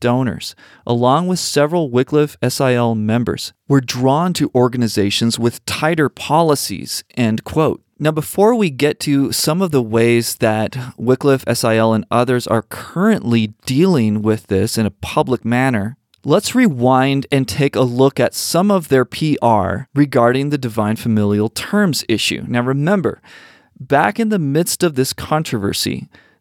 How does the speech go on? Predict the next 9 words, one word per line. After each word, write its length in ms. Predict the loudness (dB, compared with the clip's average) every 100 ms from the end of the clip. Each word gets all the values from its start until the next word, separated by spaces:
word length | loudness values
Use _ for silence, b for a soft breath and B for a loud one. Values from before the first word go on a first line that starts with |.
| _
the 80 | -6
Biblical 540 | 2 2 2 0 0
Missiology 800 | 0 0 0 2 4 4 2 -2 -6
petition 420 | -6 -8 -6 -4
came 320 | -4 -2 0 0
out 280 | -2 -4
that 180 | -4 -2
asked 440 | 0 0 -2 -6 -14 -14
Wycliffe, 680 | 0 0 2 2 2 0